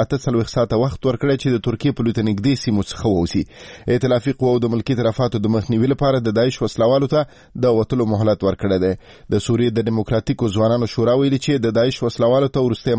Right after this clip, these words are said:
مهلت ورکړل شوی دی. د شورا ته چې د منبیج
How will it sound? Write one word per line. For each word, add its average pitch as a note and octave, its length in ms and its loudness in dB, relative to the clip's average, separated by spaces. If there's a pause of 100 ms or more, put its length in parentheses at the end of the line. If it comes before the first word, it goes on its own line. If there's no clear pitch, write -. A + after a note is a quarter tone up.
مهلت A2 280 0
ورکړل F#2+ 340 -2
شوی G2+ 280 2
دی. G2 80 0 (400)
د G#2+ 160 0
شورا B2 240 2
ته A#2 220 -4
چې B2+ 100 0 (240)
د A2+ 260 2 (600)
منبیج A2 460 0